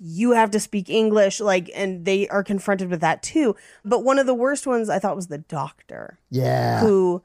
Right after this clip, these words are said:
Speaker 1: is like, "Oh, did your little girl make that? I have a little girl too." And just never thinking about, like, what could have ha-, like,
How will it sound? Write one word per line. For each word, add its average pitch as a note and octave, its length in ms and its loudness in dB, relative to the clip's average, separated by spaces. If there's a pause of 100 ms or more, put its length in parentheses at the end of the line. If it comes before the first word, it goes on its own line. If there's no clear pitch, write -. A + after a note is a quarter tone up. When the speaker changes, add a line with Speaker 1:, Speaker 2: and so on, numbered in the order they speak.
Speaker 1:
is A3 140 0
like, G3 340 2
"Oh, F4+ 200 4
did C#4+ 100 -6
your D#4+ 140 2
little E4+ 180 4
girl D#4+ 240 4
make F4+ 240 0
that? G#4 240 2
I F#4+ 140 4
have G4 100 4
a E4+ 40 2
little D#4+ 180 0
girl E4 160 2
too." F4 280 2
And G3 380 -6
just A3+ 240 -8
never A#3+ 800 2 (140)
thinking A#3 760 2
about, F#3+ 400 4
like, F3 340 2 (120)
what F#3+ 580 -2
could F#3 220 -4
have D#3 80 -8 (400)
ha-, A3+ 40 0
like, G3+ 220 2